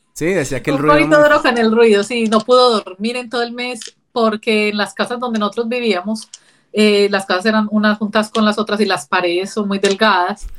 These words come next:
Speaker 1: <laughs>
Speaker 2: y la música era muy duro y me decía, "Pero es que no dejan dormir, ¿ahora yo qué voy a hacer?". El día antes de viajar para venirse para acá, no durmió en toda la noche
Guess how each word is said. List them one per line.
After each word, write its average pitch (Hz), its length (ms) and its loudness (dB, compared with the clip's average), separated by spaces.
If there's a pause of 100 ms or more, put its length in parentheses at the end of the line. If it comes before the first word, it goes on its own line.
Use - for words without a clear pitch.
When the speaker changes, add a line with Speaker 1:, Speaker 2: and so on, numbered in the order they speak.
(140)
Speaker 1:
<laughs> 147 280 -8
Speaker 2:
y 240 300 2
la 226 140 2
música 214 580 -2
era 196 140 -2
muy 226 180 -2
duro 240 380 0
y 233 40 -8
me 220 200 -2
decía, 196 520 -4
"Pero 220 180 -4
es 214 100 -10
que 233 100 -10
no 247 100 -6
dejan 247 280 -4
dormir, 240 720 -8
¿ahora 208 220 -2
yo 240 140 -6
qué 247 120 -4
voy 233 160 0
a 226 80 0
hacer?". 254 440 -10 (300)
El 226 200 2
día 226 240 4
antes 247 240 -4
de 226 100 0
viajar 185 520 -4 (240)
para 226 180 0
venirse 196 300 -6
para 208 200 -4
acá, 254 460 -2
no 190 160 -4
durmió 202 240 -6
en 202 80 -10
toda 196 260 -2
la 170 140 -4
noche 214 380 -6